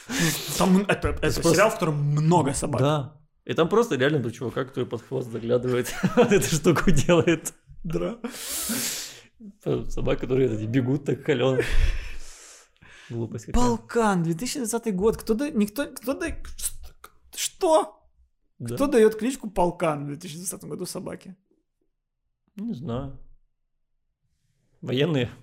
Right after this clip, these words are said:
Speaker 1: Да, ну наверняка. Если это собака, то она мент по сериалу по-любому.
Speaker 2: Поэтому «Полкан».
Speaker 1: Ой,
Speaker 2: Все.
Speaker 1: какой ужас. Я, кстати, тоже недавно задумывался насчет того, что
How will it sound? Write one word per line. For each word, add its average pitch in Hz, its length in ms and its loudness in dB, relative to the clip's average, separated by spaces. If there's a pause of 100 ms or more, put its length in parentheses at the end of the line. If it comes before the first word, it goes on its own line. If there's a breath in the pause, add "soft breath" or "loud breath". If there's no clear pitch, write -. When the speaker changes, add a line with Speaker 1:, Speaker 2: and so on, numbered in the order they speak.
(1160)
Speaker 1:
Да, 190 280 2
ну 190 100 2
наверняка. 190 420 0
Если 143 240 -6
это 208 120 -8
собака, 262 360 -2
то 214 120 -4
она 190 120 -4
мент 175 300 -4
по 143 100 -12
сериалу 139 340 -12
по-любому. 135 720 -12 (200)
Speaker 2:
Поэтому 190 280 -8
«Полкан». 123 420 -10 (1200 soft breath)
Speaker 1:
Ой, 143 200 0
Speaker 2:
Все. 135 100 -8
Speaker 1:
какой 139 240 -6
ужас. 127 580 -10 (240)
Я, 175 140 2
кстати, 156 520 -6
тоже 160 200 0
недавно 160 300 0
задумывался 165 560 -4 (400 loud breath)
насчет 156 480 -2
того, 170 280 4
что 151 420 -2